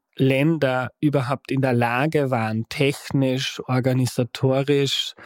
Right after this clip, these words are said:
andere Länder zu erobern und zu dominieren, da musste ja schon sehr viel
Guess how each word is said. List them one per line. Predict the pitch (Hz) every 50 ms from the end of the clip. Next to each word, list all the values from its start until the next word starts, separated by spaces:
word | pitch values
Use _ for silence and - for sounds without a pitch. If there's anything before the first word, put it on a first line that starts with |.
| - - - - - - - _ _
andere | - - 110 127 139 131 135 127 135 131
Länder | 123 123 113 113 123 131 143 139
zu | - - - 135
erobern | 123 113 - - 117 123 135 151 156 143 143 143
und | 139 135 -
zu | - 147
dominieren, | 127 - 131 123 123 127 123 127 123 127 127 131 139 147 151 156 151
da | - 123
musste | 123 127 135 147 175 170 - - - - 147
ja | 143 139 135 135
schon | - - 143 135
sehr | 131 - - 123 110 123 131
viel | - - 147 139 139 131 -